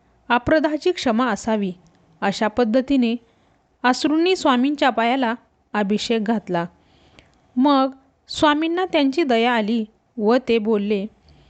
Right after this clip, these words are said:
"गंगा स्नान करून भागवत धर्माचे आचरण करा." असा तात्काळ अनुग्रह स्वामींनी त्यांच्यावर केला. त्यानंतर ते वैष्णव निघून गेले,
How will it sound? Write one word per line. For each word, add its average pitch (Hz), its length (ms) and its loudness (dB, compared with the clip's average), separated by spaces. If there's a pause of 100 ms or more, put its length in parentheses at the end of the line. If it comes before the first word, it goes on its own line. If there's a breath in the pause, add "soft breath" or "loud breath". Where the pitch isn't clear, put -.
(320 soft breath)
"गंगा 277 340 2
स्नान 311 420 -2
करून 302 340 0
भागवत 233 360 0
धर्माचे 220 520 -2
आचरण 233 440 -2
करा." 165 260 -2 (1000 soft breath)
असा 214 380 -4
तात्काळ 220 420 0
अनुग्रह 254 600 0 (480 soft breath)
स्वामींनी 302 580 0
त्यांच्यावर 240 640 0
केला. 170 260 -2 (840)
त्यानंतर 277 600 2 (840)
ते 330 100 4
वैष्णव 320 420 0
निघून 277 360 0
गेले, 196 340 0